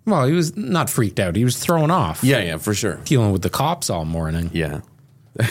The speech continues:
Speaker 1: If you're listening or watching, we won't tell you why, but if you'd like to
Speaker 2: Yeah.
Speaker 1: know, leave a comment
Speaker 2: That's
Speaker 1: below.
Speaker 2: Ian's business.
Speaker 1: Uh, three best times to buy real estate. Three best times of the year
Speaker 2: Well, and
Speaker 1: to
Speaker 2: this
Speaker 1: buy real
Speaker 2: topic was
Speaker 1: estate.
Speaker 2: strate-, strategically
Speaker 1: Yeah.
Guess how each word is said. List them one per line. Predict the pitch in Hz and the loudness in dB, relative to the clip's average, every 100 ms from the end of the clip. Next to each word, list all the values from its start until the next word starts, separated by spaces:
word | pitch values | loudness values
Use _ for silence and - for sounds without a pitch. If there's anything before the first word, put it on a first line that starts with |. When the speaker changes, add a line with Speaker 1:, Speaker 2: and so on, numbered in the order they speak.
| - - - - - - - | -6 -10 -8 -10 -12 -16 -4
Speaker 1:
If | 139 127 | 0 2
you're | 104 | 4
listening | 107 - 107 | 2 2 0
or | 95 | 2
watching, | 110 147 139 104 | 2 2 0 -2
we | 101 | 0
won't | 101 104 | 0 0
tell | - 98 | -2 -2
you | 85 | 0
why, | 117 123 87 | 2 2 0
but | 107 87 | -2 -6
if | - | -4
you'd | 95 | 0
like | 139 180 87 | 2 2 2
to | 85 | 0
Speaker 2:
Yeah. | 90 | 0
Speaker 1:
know, | 85 85 120 - | -2 -4 -6 -2
leave | 175 147 | 0 0
a | |
comment | - 180 160 | -2 -2 0
Speaker 2:
That's | 139 180 | 0 2
Speaker 1:
below. | 156 | 4
Speaker 2:
Ian's | 160 147 | 4 2
business. | - 147 147 80 76 - - - _ _ _ _ - | 0 -2 -2 -4 -4 -10 -18 -20 _ _ _ _ -2
Speaker 1:
Uh, | 131 123 120 120 123 | 2 4 4 4 2
three | - 220 | 2 0
best | 214 - | 0 2
times | 202 180 | 0 2
to | 160 | 0
buy | 165 160 160 139 | 2 2 2 0
real | - 165 156 | 0 2 2
estate. | - 113 101 - | 2 0 -2 -6
Three | - 170 | -4 0
best | 156 143 - | 2 0 0
times | 160 151 | -2 0
of | 135 | 0
the | 113 | 0
year | 107 131 202 127 80 - - | 2 4 4 2 -2 -6 -2
Speaker 2:
Well, | 160 | 2
and | 180 | 4
Speaker 1:
to | |
Speaker 2:
this | - | 4
Speaker 1:
buy | 120 | 4
real | 107 | 4
Speaker 2:
topic | 165 190 147 | 4 4 4
was | 139 82 | 2 2
Speaker 1:
estate. | 131 110 | 0 0
Speaker 2:
strate-, | 139 143 | 0 0
strategically | - - 120 156 160 147 110 101 95 92 92 | -2 -4 0 0 2 0 2 2 2 0 2
Speaker 1:
Yeah. | 135 156 | 2 2